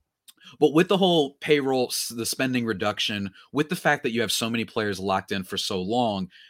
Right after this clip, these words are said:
spending big on Blake Snell in a vacuum would be absolutely fine. I wouldn't mind that at all.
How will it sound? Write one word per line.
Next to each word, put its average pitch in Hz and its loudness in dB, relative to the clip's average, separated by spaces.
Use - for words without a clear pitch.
spending 220 0
big 117 0
on 110 -4
Blake 107 -2
Snell 120 -2
in 104 -6
a 95 -4
vacuum 92 0
would 90 -4
be 98 -2
absolutely 104 -4
fine. 120 -4
I - -8
wouldn't 101 -4
mind 104 0
that 90 -2
at 85 -8
all. 101 2